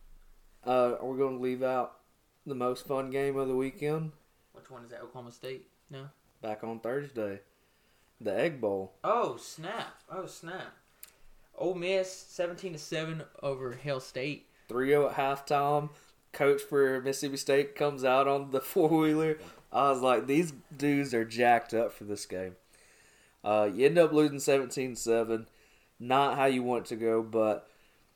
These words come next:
Speaker 1: speaking of new hires, I think Mississippi State got a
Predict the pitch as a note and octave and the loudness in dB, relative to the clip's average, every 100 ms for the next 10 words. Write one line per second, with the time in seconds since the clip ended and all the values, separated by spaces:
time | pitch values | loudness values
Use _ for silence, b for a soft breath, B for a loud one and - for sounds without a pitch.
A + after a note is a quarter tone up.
0 | b _ _ _ _ _ - - B2 C#3+ | b _ _ _ _ _ -12 -6 -4 -4
1 | C#3+ C3 A#2+ A2+ G#2+ A2+ A2+ A2 G#2 E2+ | -2 0 2 2 0 -4 -6 -4 -4 -6
2 | F#2 - _ _ - - F3 A2 G#2+ G2 | -14 -20 _ _ -10 -6 -6 -4 -6 -8
3 | F#2+ F2+ F2 F#2+ F2+ | -10 -8 -8 -8 -10